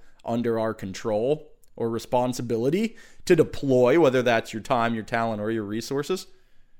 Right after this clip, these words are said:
But it's all God's. And the Lord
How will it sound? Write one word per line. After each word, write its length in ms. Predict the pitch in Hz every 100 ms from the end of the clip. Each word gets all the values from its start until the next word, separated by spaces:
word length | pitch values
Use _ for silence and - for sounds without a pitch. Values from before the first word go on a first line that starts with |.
| - - - _ _ - -
But 520 | 107 127 113 - - - - - _ - - - _ - - _ - - - - - - _ _ _ - - -
it's 160 | - 135
all 180 | 127
God's. 540 | 135 87 98 123 - - - _ - - _ _ _ - - _ - - _ -
And 180 | 117 127
the 80 | 113
Lord 720 | 104 113 196 175 107 110